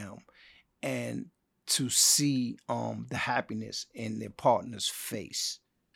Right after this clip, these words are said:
like, you know, for me, it's, it's about just, if I, if I help one person, if I can get one person to understand the importance of just understanding who you are and having a life balance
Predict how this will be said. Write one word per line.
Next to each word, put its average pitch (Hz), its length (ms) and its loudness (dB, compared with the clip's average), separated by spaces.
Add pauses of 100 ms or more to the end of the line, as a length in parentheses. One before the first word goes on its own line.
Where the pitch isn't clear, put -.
like, 101 340 -10 (360)
you 120 100 2
know, 107 220 -4 (120)
for - 240 0
me, 139 380 8
it's, - 320 0
it's 131 220 0
about 113 380 0
just, 113 360 -4
if 120 160 -8
I, 104 160 2
if - 160 -4
I 120 80 6
help 120 280 2
one 113 200 -4
person, 104 480 -2 (800)
if - 160 -2
I 139 140 8
can 135 140 4
get 117 200 0
one 120 220 0
person 113 460 -2
to 104 120 -4
understand 107 600 -2
the 107 60 -8
importance 113 520 -8
of 95 140 -10
just - 300 -4
understanding 107 720 -6
who 117 120 -2
you 110 220 -6
are 113 120 -4
and 104 80 -6
having 113 300 -6
a 107 100 -12
life 104 320 -10
balance - 540 -10